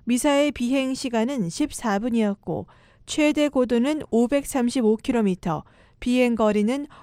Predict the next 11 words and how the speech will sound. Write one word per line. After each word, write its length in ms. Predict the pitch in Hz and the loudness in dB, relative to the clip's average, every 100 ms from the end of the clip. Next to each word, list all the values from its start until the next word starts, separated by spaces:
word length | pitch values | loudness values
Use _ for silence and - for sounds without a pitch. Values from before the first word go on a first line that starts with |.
| - | -2
오백십 600 | 233 233 277 - 320 - | 0 2 0 0 -4 -4
킬로미터였다고 1040 | 311 294 277 - 254 208 - 196 185 226 | -2 -2 -2 -2 0 -2 -2 -4 -2 -2
주장했습니다. 920 | 233 226 208 175 - 156 151 151 147 - _ _ _ _ - | -2 -2 -2 -2 -4 -6 -8 -10 -12 -18 _ _ _ _ -6
이 140 | 240 | -2
경우 360 | 240 254 285 302 | 2 2 2 2
화성 400 | 302 320 330 320 | 0 -2 -2 -2
십사의 560 | 330 - - 254 277 294 | -6 -6 -2 0 0 -2
실제 520 | 339 330 - 302 302 | -4 -6 -4 -2 -2
사거리는 800 | - 220 220 226 214 208 277 294 - - - | -2 -4 -2 -2 0 0 -2 -8 -16 -20 -4
이천여 500 | 233 233 320 285 285 | -2 0 0 2 0
킬로미터로 760 | - 247 226 214 214 220 185 | -2 -2 0 0 -2 -2 -4